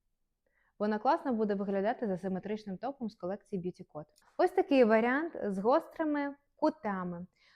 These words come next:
Ми, до речі, звернули увагу, що в латиноамериканському танці більш популярні короткі варіанти спідниць, тож ми сфокусувалися саме на таких моделях. Я вже представляла в дитячій колекції, але в дорослій також шорти-спідниця Санса.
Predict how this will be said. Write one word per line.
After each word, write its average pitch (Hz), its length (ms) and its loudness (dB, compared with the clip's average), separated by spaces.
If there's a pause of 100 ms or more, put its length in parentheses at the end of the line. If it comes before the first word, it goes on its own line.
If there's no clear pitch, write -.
(140)
Ми, 349 140 2
до 285 140 6
речі, 285 300 4
звернули 240 520 2
увагу, 233 560 4
що 233 340 0
в 202 60 -2
латиноамериканському 220 1000 -4
танці 302 440 -4
більш 330 260 -4
популярні 277 600 -4
короткі 302 460 0
варіанти 185 420 -2
спідниць, 175 640 -6
тож 202 180 -4
ми 277 140 -2
сфокусувалися 233 840 -4
саме 233 260 -8
на 240 100 -4
таких 202 340 -12
моделях. 165 460 -10 (220)
Я 240 160 6
вже 277 160 2
представляла 240 920 0
в 180 140 -12
дитячій 233 480 0
колекції, 311 680 -2
але 220 240 2
в 208 60 -2
дорослій 202 440 0
також 226 480 -2 (520)
шорти-спідниця 240 1300 -2 (120)
Санса. 170 640 -8